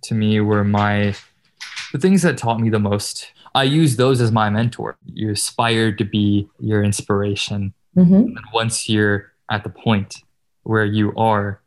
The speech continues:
Speaker 1: the inspiration, you're competing with your inspiration. So you,
Speaker 2: Ooh.
Speaker 1: right, you, you kinda, th-, th-, there's, there's a flip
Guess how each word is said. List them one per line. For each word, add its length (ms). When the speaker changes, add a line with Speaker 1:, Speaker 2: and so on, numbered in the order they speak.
Speaker 1:
the 140
inspiration, 840
you're 120
competing 420
with 160
your 100
inspiration. 800
So 160
you, 140
Speaker 2:
Ooh. 720
Speaker 1:
right, 260
you, 160
you 140
kinda, 360
th-, 160
th-, 160
there's, 240
there's 220
a 40
flip 360